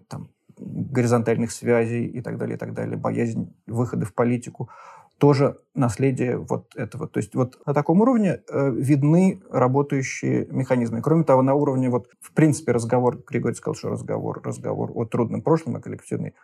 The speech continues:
э, памяти, это разговор о двадцатом веке. Язык выработан, э,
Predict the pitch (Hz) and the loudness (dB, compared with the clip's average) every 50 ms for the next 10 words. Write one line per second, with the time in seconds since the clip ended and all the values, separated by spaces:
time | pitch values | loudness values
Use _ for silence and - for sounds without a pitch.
0 | _ _ _ _ _ _ _ - - 110 98 92 87 87 - - 151 156 160 135 | _ _ _ _ _ _ _ -12 -6 -4 -2 -2 -2 0 2 2 2 2 2 -2
1 | 117 - 117 113 - - 104 113 117 - 135 127 123 123 - - - - - 127 | -4 -6 -8 -8 -6 -6 -8 -6 -2 0 2 2 2 0 -2 -6 -10 -4 0 0
2 | 131 - - 131 - 120 120 127 165 208 202 - 156 - - - - - - _ | 2 2 2 0 0 0 0 2 2 2 2 2 -2 -2 -4 -8 -16 -18 -18 _
3 | _ _ - - - - - 127 123 139 143 131 143 208 196 - - - - 123 | _ _ -20 -20 -16 -8 -4 0 4 4 4 6 6 4 4 2 -4 -6 0 2
4 | 139 160 175 160 160 160 - 139 131 127 120 - - - | 2 4 4 2 0 0 0 0 0 0 -2 -4 -6 -4